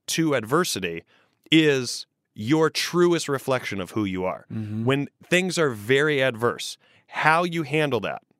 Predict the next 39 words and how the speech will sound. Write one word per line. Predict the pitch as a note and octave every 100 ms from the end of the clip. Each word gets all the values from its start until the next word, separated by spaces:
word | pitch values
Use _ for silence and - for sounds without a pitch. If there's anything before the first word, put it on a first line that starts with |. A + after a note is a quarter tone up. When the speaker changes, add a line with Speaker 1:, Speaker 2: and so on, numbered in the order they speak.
| _
Speaker 1:
how | - C3+
you | C#3+ C3
respond | A#2 - C3+ C3 G#2
to | F2
it, | - _ _ _ _ _
is | D#3 D#3 B2+
who | C3+
you | A2+ A2
are. | A2+ E2 C3+
And | E3
that | F#3
was | E3
something | E3 D3+ C#3
that, | C3+ - _ -
that's, | D3 D3+ -
that's | C3 C#3 -
my | B2+ A#2+ A2+
whole | G#2+ C#3
life. | C3 C#3+ - _ _ _ _
When | C#3+ D#3+
we | F3
would | D#3
run, | D#3+ D#3
run | C3+ C#3+
fitness | - D#3 B2+ -
at | A2
the | A#2+
end | A2+
of | -
practice, | B2+ - - -
I |
couldn't | D#3+ - E3+
have | G#2
hated | - C3 B2+ A2+
something | A#2 G#2 - G#2 F#2+ - _ _ _
more | - A2 B2+ A2+ C#2+ - _ _ _
than | B2+ A#2
running. | G#2 A#2+ C#3+ C3+
F-, | -